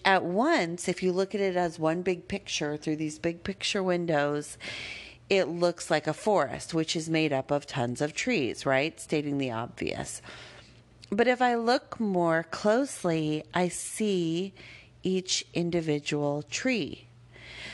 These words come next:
So what this phrase means is really that sometimes when we are looking at everything all at once, we aren't able to see everything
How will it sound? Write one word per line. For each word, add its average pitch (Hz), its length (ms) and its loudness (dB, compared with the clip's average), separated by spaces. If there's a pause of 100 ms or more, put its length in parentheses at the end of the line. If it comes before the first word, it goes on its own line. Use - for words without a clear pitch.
(120)
So 240 240 4
what 247 320 2
this 269 280 0
phrase 294 520 0
means 165 360 2
is 160 200 -2
really 185 480 2 (100)
that 160 360 2
sometimes 180 720 0
when 156 500 2 (380)
we 170 680 2 (100)
are 160 160 2
looking 185 420 0
at 175 140 0
everything 165 640 0
all 156 220 2
at 160 120 -2
once, 151 580 -2 (360)
we 185 360 2
aren't 180 480 2
able 165 380 2
to 165 220 -4
see 156 500 -2
everything 151 880 0